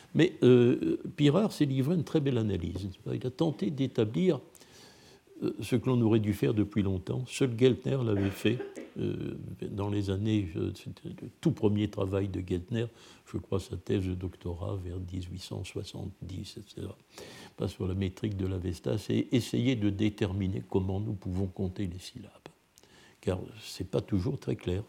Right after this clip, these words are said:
Y a-t-il des licences ? Est-ce que dans certains cas, on peut se permettre de...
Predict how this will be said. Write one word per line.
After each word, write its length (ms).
Y 120
a-t-il 260
des 100
licences ? 600
Est-ce 160
que 80
dans 220
certains 440
cas, 280
on 160
peut 240
se 180
permettre 680
de... 260